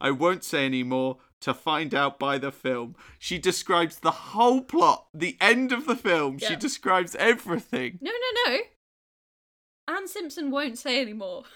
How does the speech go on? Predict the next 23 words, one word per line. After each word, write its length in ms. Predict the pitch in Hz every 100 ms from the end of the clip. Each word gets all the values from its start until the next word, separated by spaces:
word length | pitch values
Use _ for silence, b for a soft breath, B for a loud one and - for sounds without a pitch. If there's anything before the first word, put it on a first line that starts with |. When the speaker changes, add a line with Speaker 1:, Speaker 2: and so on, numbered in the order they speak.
| B -
Speaker 1:
But, 220 | 160 - _
but 400 | 202 160 240 196
the, 180 | 202 196 -
the 160 | 214 262
Speaker 2:
To 180 | 311
find 260 | 269 277 277
out 220 | 220 -
by 160 | 214 196
the 120 | 202
film. 440 | - 180 - 311 285
Speaker 1:
But 160 | 196 190
the 160 | 202
end 260 | 180 202 208
of 140 | 190 -
the 80 |
film 400 | 190 330 214 160
is 200 | 139 131
that 160 | - 131
he 80 | 185
gets 280 | 160 147 -
offered 420 | 151 123 - -
the 80 | 170
job. 500 | 185 180 170 127